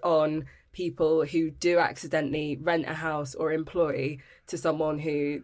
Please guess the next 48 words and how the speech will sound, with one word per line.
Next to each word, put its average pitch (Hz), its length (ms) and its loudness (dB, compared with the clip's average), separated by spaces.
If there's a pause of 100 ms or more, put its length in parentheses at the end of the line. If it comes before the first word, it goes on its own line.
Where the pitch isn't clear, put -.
the 160 60 2
government 147 320 -2
says 151 220 -2
isn't 151 180 -4
entitled 156 500 -4
to - 80 -10
be 170 200 0
here. 180 320 0
The 175 140 0
fact - 220 2
that - 100 -4
people 185 240 -2
are 175 40 0
facing 175 520 0
prison 180 340 0
sentences 143 880 -2 (300)
for 156 280 4
renting 160 380 2
a 156 40 0
house 151 260 0
to 160 80 -4
someone 135 500 0
or 143 220 -2
for 139 360 0
employing 147 600 0
a, 135 260 -2
undocumented 143 680 -2
workers, 147 640 -6
or 156 140 2
a 156 40 0
fine 170 360 2
of, 151 240 -2 (520)
I - 60 -6
think 285 260 0
for 226 140 -2
workers 214 480 0
it's 156 180 -2
ten 190 300 -6
thousand 180 460 0
or 180 80 -4
twenty 175 400 -6
thousand 175 320 -2
pounds 180 400 -6
per 170 160 -8
worker. 175 640 -2
I 185 100 0
mean, 185 180 0
it's, - 260 -4